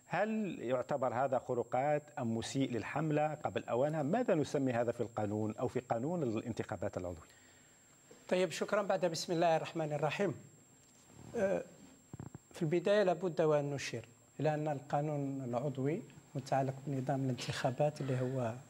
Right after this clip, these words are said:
Speaker 2: رقم ستاش عشرة نظم هذه العملية أو اللي هي الحملة الانتخابية في المادة مائة وثلاثة وسبعين منه. وين يقول باللي الحملة هذه تبدأ خمسة وعشرين يوم قبل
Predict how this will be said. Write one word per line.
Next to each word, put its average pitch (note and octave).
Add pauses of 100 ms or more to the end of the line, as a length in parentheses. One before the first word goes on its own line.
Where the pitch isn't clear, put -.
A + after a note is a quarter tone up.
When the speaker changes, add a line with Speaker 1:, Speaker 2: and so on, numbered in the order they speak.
Speaker 2:
رقم B2 (220)
ستاش -
عشرة C3 (560)
نظم F3
هذه C3
العملية A2+ (460)
أو A#2+ (160)
اللي B2
هي B2
الحملة C3+
الانتخابية C3
في D#3
المادة D3 (500)
مائة D#3
وثلاثة D3
وسبعين D3+
منه. A2+ (960)
وين F3
يقول F3
باللي D3+
الحملة D#3
هذه E3+
تبدأ D3+
خمسة D3
وعشرين E3
يوم C3+ (460)
قبل D#3